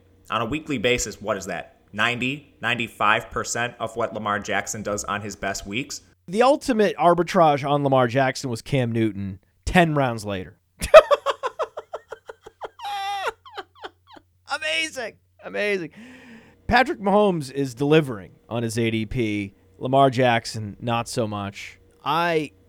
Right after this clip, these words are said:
Speaker 2: watched Lamar Jackson at the Pro Bowl, and he was utterly incompetent in that competition where you have to throw at targets. He was all over the place, was not accurate at all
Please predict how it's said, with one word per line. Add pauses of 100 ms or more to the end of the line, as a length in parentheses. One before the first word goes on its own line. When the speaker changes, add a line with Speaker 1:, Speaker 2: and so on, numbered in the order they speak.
Speaker 2:
watched
Lamar
Jackson
at
the
Pro
Bowl, (240)
and
he
was
utterly
incompetent
in
that
competition
where
you
have
to
throw
at
targets. (240)
He
was
all
over
the
place,
was
not
accurate
at
all